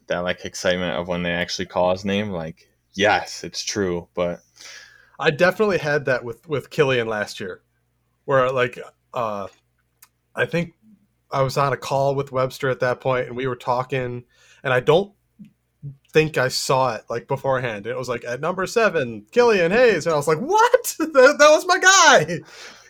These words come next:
Speaker 1: Yeah, I was,
Speaker 2: And
Speaker 1: uh,
Speaker 2: that
Speaker 1: I was watching the spoilers on that draft, and I was sitting there antsy, like, "He's still there, he's still there." And then
Speaker 2: Right?
Speaker 1: before I could refresh it, I saw my, uh, notifications light up, and that's when I was like, "Oh, we got him."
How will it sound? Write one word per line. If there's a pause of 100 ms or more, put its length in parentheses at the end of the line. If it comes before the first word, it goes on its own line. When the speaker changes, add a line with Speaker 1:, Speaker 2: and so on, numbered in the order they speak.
(160)
Speaker 1:
Yeah,
I
was, (120)
Speaker 2:
And
Speaker 1:
uh,
Speaker 2:
that (120)
Speaker 1:
I
was
watching
the
spoilers
on
that
draft,
and
I
was
sitting
there
antsy,
like,
"He's
still
there, (120)
he's
still
there."
And
then
Speaker 2:
Right?
Speaker 1:
before
I
could
refresh
it,
I
saw
my,
uh,
notifications
light
up, (140)
and
that's
when
I
was
like,
"Oh,
we
got
him."